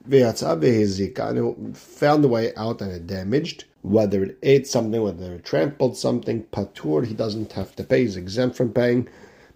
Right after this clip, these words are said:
because he did whatever he was supposed to do. Lo na'al befanea karaoy, v'yatza v'hezika, if he didn't lock it properly, and it left and it caused damage, hayav, then he has to pay, because he was negligent. Nifretza balayla,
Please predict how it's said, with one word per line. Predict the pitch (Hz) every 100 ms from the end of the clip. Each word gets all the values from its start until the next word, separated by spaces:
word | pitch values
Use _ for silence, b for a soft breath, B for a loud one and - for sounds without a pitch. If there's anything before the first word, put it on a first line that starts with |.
| -
because | 113 - 107 107
he | 104 92 101
did | 110 110
whatever | 107 101 101
he |
was | 101 98
supposed | - 87 -
to | 107
do. | 143 - -
Lo | 87 107 160
na'al | 180 101 104 101
befanea | 101 - 95 95 87
karaoy, | - 90 82 73 92
v'yatza | 98 90 - 104
v'hezika, | 95 87 95 85 104
if | 101
he | -
didn't | 113 143 147
lock | 95 101 104 -
it | 104
properly, | - 101 101 104 98 95 - B B B
and | - 98
it | 98
left | 90 110 104 -
and | 95
it | 92
caused | 107 95 87
damage, | 90 127 147
hayav, | - 135 143 98
then | 107
he | 117
has | 107 101
to | - 98
pay, | - - -
because | - 98 98
he | 92
was | 98 127
negligent. | - - 95 - - - B -
Nifretza | 113 131 127 131 127 165 170
balayla, | 151 110 101 82 95 131